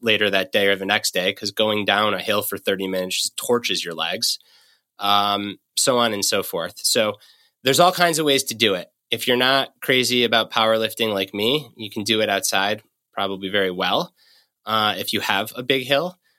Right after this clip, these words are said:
But even if you only have that thirty minutes, um, just crank up that,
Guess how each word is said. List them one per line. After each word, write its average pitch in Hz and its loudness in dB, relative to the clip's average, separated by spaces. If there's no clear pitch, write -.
But 110 2
even 151 2
if 135 0
you 117 0
only 127 2
have 120 -2
that 98 -4
thirty 117 0
minutes, 117 -2
um, 98 -6
just - -4
crank 117 -4
up 113 -2
that, 104 -2